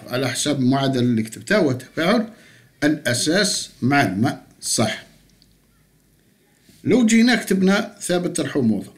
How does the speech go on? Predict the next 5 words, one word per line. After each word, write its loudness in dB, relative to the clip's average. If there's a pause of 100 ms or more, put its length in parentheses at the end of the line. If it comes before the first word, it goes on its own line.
(180)
ثابت -8 (100)
الحموضة -10
كا -4
أ -10 (140)
يساوي -4